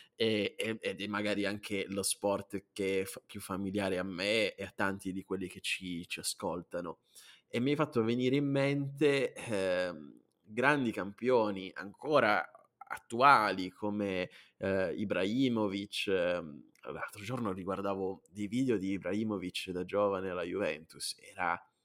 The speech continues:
una roba, era un Juventus e Real Madrid che, ehm, credo fosse un quarto di finale di Champions, veramente squadre incredibili. E lui, lui era fortissimo. E,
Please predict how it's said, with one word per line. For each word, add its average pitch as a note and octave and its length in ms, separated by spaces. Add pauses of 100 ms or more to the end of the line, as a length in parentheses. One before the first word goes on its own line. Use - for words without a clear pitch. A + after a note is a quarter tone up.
(280)
una G2+ 140
roba, F#2 520
era G#2+ 200
un A2 220
Juventus A#2 520
e A2 160
Real A2 260
Madrid G2+ 640 (400)
che, F#2 440 (140)
ehm, D2+ 320 (280)
credo G#2 360
fosse G#2+ 340
un G2+ 160
quarto A2 300
di G#2+ 80
finale G#2 360
di G2 100
Champions, F#2+ 640
veramente G2 640 (600)
squadre A2 600
incredibili. F#2 680 (460)
E - 360
lui, G#2 560
lui G#2+ 160
era E2+ 140
fortissimo. - 1160
E, F2 720